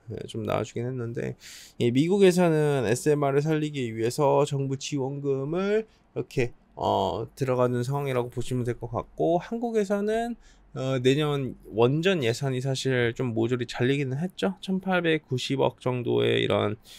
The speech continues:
예산이라고 보시면 될 것 같은데, 이제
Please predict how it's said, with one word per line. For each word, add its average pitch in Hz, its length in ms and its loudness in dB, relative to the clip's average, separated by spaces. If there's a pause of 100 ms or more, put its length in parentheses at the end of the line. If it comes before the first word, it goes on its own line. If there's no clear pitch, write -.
(240)
예산이라고 127 460 2
보시면 123 300 -2
될 117 100 0
것 123 160 0
같은데, 127 680 2 (300)
이제 107 420 6